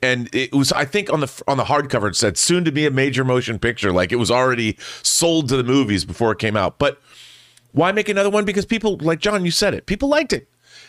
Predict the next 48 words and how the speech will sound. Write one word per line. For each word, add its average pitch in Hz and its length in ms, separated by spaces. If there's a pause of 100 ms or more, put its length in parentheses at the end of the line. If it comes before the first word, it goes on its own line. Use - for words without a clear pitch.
(120)
It's - 120
a 285 40
giant 294 260
shark. 277 380
It's 220 160
a 254 60
monster 226 640
movie. 101 480 (340)
And 170 120
it 170 40
had 180 180
Jason 190 340
Statham 185 400
in 117 80
it. - 120
And 156 100
it - 80
was 160 100
also 165 300
kind 147 300
of 135 80
tongue-in-cheek. 113 680 (420)
So 123 320
it 139 160
wasn't, 160 320
like, 117 180
a 120 60
straightforward 120 760
monster 95 380
movie, 90 280
but 104 260 (360)
it 131 160
knew 143 300
what 139 180
it 110 140
was. 107 340
I'm 123 140
not 147 160
saying 120 180
it 101 40
was 85 160
Sharknado, 104 760 (720)
but 131 260
it 160 160
was, 147 360
it 170 160
was 139 180
definitely, 131 880